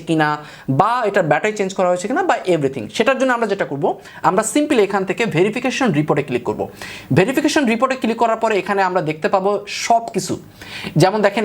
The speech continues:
এখানে দেওয়া আছে, আহ, ডিভাইস মডেল, ডিভাইস কালার, A to Z, Bluetooth চেঞ্জ করা হয়েছে কিনা, ক্যামেরা চেঞ্জ করা হয়েছে কিনা, ডিসপ্লে, মাদারবোর্ড চেঞ্জ করা হয়েছে না, এই সব কিছু দেখবেন। এই পাশে সিরিয়াল নাম্বার দেওয়া আছে এবং এই পাশে কিন্তু সিরিয়াল নাম্বার দেওয়া আছে।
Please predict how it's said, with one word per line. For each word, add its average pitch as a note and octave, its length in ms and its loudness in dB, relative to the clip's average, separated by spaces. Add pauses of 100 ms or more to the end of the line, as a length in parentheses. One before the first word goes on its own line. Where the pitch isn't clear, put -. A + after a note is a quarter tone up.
এখানে G3+ 180 2 (120)
দেওয়া F3 220 4
আছে, F#3 200 0
আহ, C#3 600 2 (160)
ডিভাইস G3 280 2 (120)
মডেল, F3 300 2 (160)
ডিভাইস E3 240 0 (120)
কালার, E3+ 260 2 (200)
A - 20 6 (160)
to G#3+ 100 0 (100)
Z, - 20 4 (240)
Bluetooth G3 360 2
চেঞ্জ G3 220 2
করা F#3+ 180 2
হয়েছে F#3 280 0
কিনা, E3+ 200 0 (500)
ক্যামেরা G3 340 2
চেঞ্জ G#3 220 0
করা F#3+ 180 2
হয়েছে F3 240 -2
কিনা, D#3+ 160 2 (120)
ডিসপ্লে, F#3+ 300 2 (120)
মাদারবোর্ড G#3+ 380 0
চেঞ্জ G3 200 0
করা F3+ 160 2
হয়েছে F3 260 -2
না, E3 60 2 (460)
এই B3 60 2 (140)
সব C#4+ 300 4 (100)
কিছু B3 220 -4
দেখবেন। A#3+ 200 0 (120)
এই G#3 160 2
পাশে A#3 160 0 (100)
সিরিয়াল G#3+ 260 2
নাম্বার G#3 220 2
দেওয়া G3+ 160 4
আছে G3+ 160 -8
এবং A3+ 100 -2 (180)
এই G3 80 4 (100)
পাশে G3+ 260 0
কিন্তু G#3+ 160 -2 (100)
সিরিয়াল F#3 240 4
নাম্বার B2+ 220 0
দেওয়া A#2+ 200 4
আছে। - 140 -10